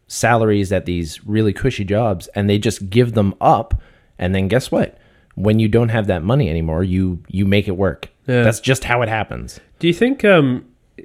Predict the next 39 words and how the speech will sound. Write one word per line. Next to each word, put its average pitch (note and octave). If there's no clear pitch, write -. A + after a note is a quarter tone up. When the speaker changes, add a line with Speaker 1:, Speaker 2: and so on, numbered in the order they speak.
Speaker 2:
is C3
that D3+
similar D3+
to, B2+
I -
remember C#3+
you C3+
telling A#2
me, A2+
I -
think A#2
last A2
year A2+
sometime, A2
about A#2+
road B2
construction A#2
and G#2+
stuff, G#2+
and A2
th-, -
one B2
of B2
the A#2+
worst B2
things B2
you A#2
can A2+
do A#2
to A2+
try A#2
and A2
fix -
road A2+
congestion A2
is G#2+
building A2
more A2
roads? A2+